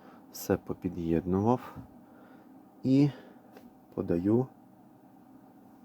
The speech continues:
живлення. Є. Хвилюючий момент.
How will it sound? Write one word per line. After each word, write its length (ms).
живлення. 760
Є. 360
Хвилюючий 920
момент. 760